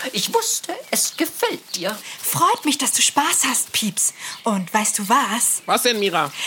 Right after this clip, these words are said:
Speaker 2: Wir können unsere Meinung auch ändern.
Speaker 3: Hä? Wie meinst du das?
Speaker 2: Naja, nur weil du Wandern bisher doof fandest, heißt das ja nicht,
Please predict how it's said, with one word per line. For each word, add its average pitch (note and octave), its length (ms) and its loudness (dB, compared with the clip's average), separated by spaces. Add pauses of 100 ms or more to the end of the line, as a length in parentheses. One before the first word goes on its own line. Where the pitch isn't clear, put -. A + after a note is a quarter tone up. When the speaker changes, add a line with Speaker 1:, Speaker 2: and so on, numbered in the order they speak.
(140)
Speaker 2:
Wir E3+ 280 -4 (100)
können D4 400 4
unsere F#3+ 400 -2
Meinung B3+ 640 2
auch G3 240 -2 (160)
ändern. G#3 580 0
Speaker 3:
Hä? E3+ 300 2 (220)
Wie C3 80 -10
meinst F#3 240 0
du F#3 60 -2
das? A2+ 320 -2 (200)
Speaker 2:
Naja, B3+ 240 4 (480)
nur C4 260 2 (140)
weil G3+ 140 -2
du F#3+ 180 -4
Wandern C#4+ 440 2
bisher B3 520 0
doof F#4 240 0 (220)
fandest, F#3 480 -2 (400)
heißt C#4+ 160 2
das B3 160 0
ja G#3+ 80 -4
nicht, B3+ 500 2